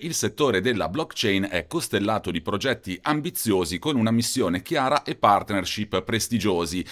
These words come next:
ma che nonostante il passare degli anni non hanno mantenuto nessuna delle promesse fatte e non hanno mai saputo dimostrare concretamente a cosa servisse la loro criptovaluta. Che dire, per esempio, di un altro progetto di enorme rilievo come iota, che tutt'oggi, a oltre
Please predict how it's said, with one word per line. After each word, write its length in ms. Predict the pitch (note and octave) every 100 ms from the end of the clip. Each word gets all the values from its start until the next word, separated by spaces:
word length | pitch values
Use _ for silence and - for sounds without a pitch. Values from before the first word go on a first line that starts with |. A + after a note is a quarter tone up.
| -
ma 100 | -
che 140 | F#3+ F3
nonostante 560 | A#2+ C3 - D#3+ A#2+
il 60 | F#2+
passare 400 | C3 - C#3 B2
degli 200 | F3 A2
anni 320 | F#2+ F2+ F#2
non 160 | G#2 C3+
hanno 260 | A2+ F2+
mantenuto 680 | F#2 D#3+ C#3+ G#2+ A2+ G#2+ F#2
nessuna 560 | F2+ D#3+ C#3 C3 G2+ E2+
delle 220 | G#2+ A2
promesse 440 | B2+ C#3 G2+ -
fatte 500 | E3 F#2 E2 - F#2
e 100 | -
non 180 | G2+ G#2
hanno 300 | C#3 B2+ F2+
mai 260 | E2 B2+ A2+
saputo 500 | - F2+ C3 A#2 E2+
dimostrare 800 | D#2+ B2 G2 - B2 A2 C#2+ -
concretamente 920 | C3 C3+ C#3 C#3 E3 A2 D#2 D2+ F2
a 160 | - F#2
cosa 280 | B2 A2
servisse 760 | F2 D3 C3 D#2+ C#2 - E2 E2+
la 140 | G#2 C3
loro 420 | E2 C#2 F2+ -
criptovaluta. 960 | - F#2 - G2+ B2 A2+ - - - - _ _ _ _ B3
Che 120 | G#3
dire, 320 | F3 C#3 G#2
per 180 | D3+ D#3
esempio, 420 | C3+ B2 A#2 A#2+
di 80 | A2
un 140 | A2+
altro 280 | D3+ C3 G#2+
progetto 540 | G#2+ A2 A#2+ B2+ A#2
di 220 | F#2+ A#2+ A2+
enorme 600 | A#2 A#2 D#3+ A2+ F#2+ F#2
rilievo 540 | D#3+ B2+ A#2+ G#2 G2
come 320 | F#2 A#2+ G#2 F#2+
iota, 600 | G2 A#2+ A#2+ G2 G#2 G2
che 220 | A2 F#2
tutt'oggi, 680 | G#3+ G#3 B2 F2+ D#2+ E2
a 160 | D#2+ F#2+
oltre 400 | A#2+ A#2+ F2+ E2